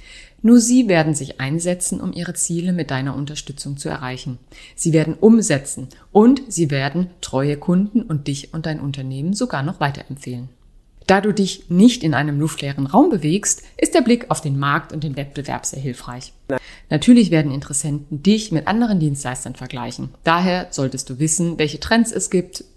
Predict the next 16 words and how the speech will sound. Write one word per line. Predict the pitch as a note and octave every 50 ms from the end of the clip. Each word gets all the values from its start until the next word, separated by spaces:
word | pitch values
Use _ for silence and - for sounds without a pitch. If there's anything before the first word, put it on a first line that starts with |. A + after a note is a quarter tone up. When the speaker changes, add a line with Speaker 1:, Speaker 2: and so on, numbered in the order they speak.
| - _ -
Speaker 1:
wen | G#3 A3 B3 B3 B3 A#3+ A#3 A#3
deine | F#3+ F3 E3 E3
potenziellen | D#3 E3+ E3 - D#3+ D3+ - D3 C#3+ C#3+
Kunden | C#3+ - G#3+ G#3 G3 G#3+ -
als | - C#3+ - -
Konkurrenz | - C#3+ C#3 D#3+ E3 F3 F3+ F3+ -
betrachten | - - - - A#3 C4+ - - - - G#3 G#3+ G#3 - - - - _ _
und | - D4+ - - - -
wohin | A3+ G#3 E3+ C#3+ C#3
sich | D3+ C#3+ -
der | F#3 F3+
Markt | D#3+ C3 A#2+ - - -
entwickelt. | - F3+ - C3+ - - C3+ C#3+ - - _ _ _ _ _ _ _ _ _ -
Das | B3 A3+ -
zweite | - A3+ A3+ A3+ G3 -
Element | D3+ C#3+ C#3 C#3+ C#3 B2+ B2 C3 - -